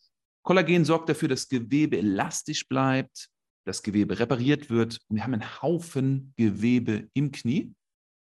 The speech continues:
Deshalb würde ich ein Kollagenpräparat empfehlen, was wir phasenweise sehr intensiv dosieren können, teilweise fünfundzwanzig bis fünfzig Gramm täglich oder auch als Erhaltung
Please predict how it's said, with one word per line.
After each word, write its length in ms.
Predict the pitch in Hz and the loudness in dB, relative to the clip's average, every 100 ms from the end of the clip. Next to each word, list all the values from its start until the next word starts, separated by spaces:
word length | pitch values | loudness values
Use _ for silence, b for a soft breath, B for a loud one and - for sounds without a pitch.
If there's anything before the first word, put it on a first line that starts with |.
| _ | _
Deshalb 360 | - - 120 120 _ | -12 -4 -4 -4 _
würde 160 | 113 | -4
ich 80 | 110 | -2
ein 160 | 110 107 | -4 -2
Kollagenpräparat 1040 | 117 120 196 202 - 107 92 76 69 - _ | 0 2 4 4 2 -4 -4 -6 -10 -14 _
empfehlen, 560 | 95 90 - 104 117 113 B _ _ | -6 -4 2 2 2 -4 B _ _
was 240 | 101 101 | -2 -2
wir 160 | - 98 | -2 -2
phasenweise 760 | - 127 131 143 139 127 127 117 | 0 2 2 2 2 4 2 0
sehr 220 | 110 113 | 0 2
intensiv 520 | 107 98 95 95 131 | 2 0 -4 -4 -6
dosieren 460 | - 151 131 156 165 | -2 -2 -2 -6 -6
können, 340 | 165 160 214 | -6 -4 -6
teilweise 640 | - 95 92 87 80 90 B B B _ | -4 -6 -4 -6 -6 -8 B B B _
fünfundzwanzig 720 | - 156 110 104 104 104 107 | 2 6 6 4 2 0 -2
bis 140 | - - | -8 -4
fünfzig 420 | 131 120 - 95 | -2 -2 -4 -8
Gramm 480 | 110 104 104 117 - | -4 0 2 0 -4
täglich 560 | - 110 110 160 - - _ _ _ _ _ _ _ _ | -2 -2 -2 -6 -6 -12 _ _ _ _ _ _ _ _
oder 400 | 117 139 151 147 | 2 4 4 4
auch 320 | 120 131 - | 2 0 0
als 220 | - 113 - | -4 -4 -2
Erhaltung 640 | - - 131 131 107 95 | -6 -2 0 2 2 2